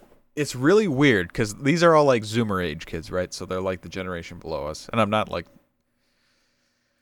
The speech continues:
shitting on them or anything, but, like, uh, the song is very much an early two thousands,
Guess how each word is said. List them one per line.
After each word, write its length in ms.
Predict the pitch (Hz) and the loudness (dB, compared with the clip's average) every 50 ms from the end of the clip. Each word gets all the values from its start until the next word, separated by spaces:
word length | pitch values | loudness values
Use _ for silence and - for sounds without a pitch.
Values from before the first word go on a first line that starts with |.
| _ _ _ _ - | _ _ _ _ -6
shitting 380 | - - 147 131 120 101 98 87 | 2 4 4 6 6 2 0 0
on 100 | 87 90 | 0 -2
them 180 | 90 85 82 | -2 -2 -4
or 80 | 78 80 | -6 -8
anything, 320 | 87 90 - - 87 85 87 | -8 -8 -8 -8 -8 -8 -6
but, 220 | 90 90 - - | -4 -6 -2 -2
like, 340 | 98 90 80 - - - - _ _ - | -2 -2 -2 -2 -8 -16 -20 _ _ -2
uh, 340 | - 92 92 87 85 85 85 - | 0 2 4 4 4 2 0 -2
the 240 | - 110 104 117 104 | -6 -2 0 0 0
song 680 | - - - - 120 120 127 135 139 143 143 143 139 - - | 0 0 2 4 4 6 6 4 2 2 0 -2 -6 -10 -8
is 840 | 117 117 113 107 104 101 101 98 95 95 92 - - - - - - - - - - _ _ _ _ _ _ _ _ _ 104 _ | -4 -2 0 2 4 2 2 0 0 -2 -4 -4 -4 -6 -6 -8 -10 -14 -16 -20 -20 _ _ _ _ _ _ _ _ _ _ _
very 300 | 120 117 120 127 127 123 | 6 6 8 6 6 4
much 300 | 120 117 117 117 - - | 2 2 2 2 2 0
an 100 | 110 - - | -6 -6 -4
early 280 | 104 110 113 113 107 | -2 -2 0 0 -2
two 200 | 98 - - 113 | -2 -2 -4 -4
thousands, 840 | - - 107 98 98 95 92 95 101 95 90 80 - - - - - | 0 2 2 4 4 2 0 -2 -8 -10 -12 -12 -12 -14 -14 -16 -20